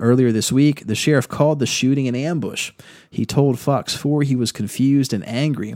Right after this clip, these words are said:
over the fact that someone would try to murder his deputy over a deer. There was a reward of up to seventeen thousand dollars available for information. They rushed out the story that it was an ambush,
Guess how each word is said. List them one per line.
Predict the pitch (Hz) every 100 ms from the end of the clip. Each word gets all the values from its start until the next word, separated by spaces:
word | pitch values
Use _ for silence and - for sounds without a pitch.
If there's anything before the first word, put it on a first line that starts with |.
| -
over | - 104
the | 101
fact | - 120 123
that | -
someone | - 127 127
would | 104 104
try | 123 117
to | 101
murder | 104 117 117
his | 117 110
deputy | - 117 120 123 107
over | 110 107 87
a |
deer. | 90 113 127 131 147 - - _
There | -
was | 101 98
a |
reward | 92 85 104 131 123
of | 110
up | 104
to | 92
seventeen | - 131 120 113 - 117
thousand | 110 101 104 110 104
dollars | 101 101 101 90
available | 98 107 113 110 107
for | -
information. | 95 107 95 92 82 - - - - - - -
They | 98
rushed | 104 117 139 156
out | 147
the | 143
story | - 156 160
that | 151
it | 131
was | 127
an | 143
ambush, | 156 160 113 - - -